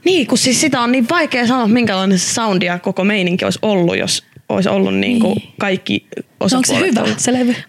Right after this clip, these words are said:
Speaker 1: On. Ja siis sitähän ei tiedä, että antoiko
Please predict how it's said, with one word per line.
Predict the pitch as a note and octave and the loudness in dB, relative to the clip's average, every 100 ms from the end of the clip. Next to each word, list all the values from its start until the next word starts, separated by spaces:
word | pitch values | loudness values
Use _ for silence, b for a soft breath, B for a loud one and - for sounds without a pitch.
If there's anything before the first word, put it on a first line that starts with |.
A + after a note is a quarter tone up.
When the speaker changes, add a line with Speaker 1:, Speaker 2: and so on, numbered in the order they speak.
| - - | -10 -2
Speaker 1:
On. | G4 A3 F#3 - - - - | 2 2 0 -4 -14 -20 -8
Ja | G#3+ | -2
siis | A#3+ A#3 - - _ | 0 0 -4 -8 _
sitähän | - C#4 A3 A3+ | -2 0 0 0
ei | |
tiedä, | A#3 C4+ A#3 F#3+ | 0 2 2 0
että | F#3+ | -2
antoiko | G3 G3 | -4 -2